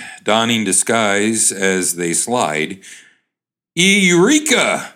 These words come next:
Boy Wonder and Batman emerge, ready for a Batmobile ride.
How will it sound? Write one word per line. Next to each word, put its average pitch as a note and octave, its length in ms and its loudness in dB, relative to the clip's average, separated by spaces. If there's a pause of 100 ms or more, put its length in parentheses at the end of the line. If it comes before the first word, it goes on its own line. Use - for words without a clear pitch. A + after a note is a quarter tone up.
Boy A2 300 2
Wonder G#2+ 380 0
and G2 100 -2
Batman F#2+ 460 -2
emerge, F#2 500 -2
ready G#2+ 400 0
for F#2+ 180 -6
a F2 60 -2
Batmobile F2+ 680 -2
ride. D#2 520 -2